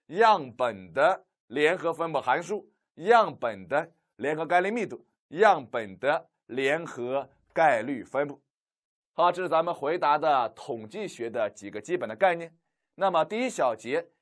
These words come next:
咱们只要了解这三个说法就行了。那么教材上呢，有个第二小节叫直方图和象限图，这一小节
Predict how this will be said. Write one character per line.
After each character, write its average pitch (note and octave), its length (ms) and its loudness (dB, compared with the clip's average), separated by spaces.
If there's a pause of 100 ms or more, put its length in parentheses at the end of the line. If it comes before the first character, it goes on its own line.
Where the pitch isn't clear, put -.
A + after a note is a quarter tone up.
(120)
咱 D3+ 180 4
们 E3 100 -4
只 A2+ 220 -10
要 C#3 200 2
了 A#2+ 320 0
解 G#2 260 -8
这 A2 140 -8
三 G#3+ 340 0
个 D3+ 100 -6
说 A#2 220 -4
法 F#2+ 180 -8 (220)
就 C3 100 -6
行 B2+ 160 -6
了。 D#3+ 160 -8 (680)
那 G#3+ 120 0
么 A3 80 4
教 B3 220 6
材 F#3+ 140 2
上 F#3+ 120 2
呢， F#3+ 120 2
有 D3 80 0
个 B2+ 100 -4
第 F#3+ 120 0
二 A#3 140 6
小 A#2 220 0
节 A#2+ 340 -4
叫 C3+ 260 2
直 D#3+ 320 -4
方 G3+ 300 0
图 C3+ 380 -10 (180)
和 C3+ 320 -4
象 G#3+ 320 -2
限 A3+ 300 -8
图， A#2+ 300 -18 (240)
这 G#3 140 0
一 F#3 100 2
小 B2+ 240 0
节 A#2 320 -8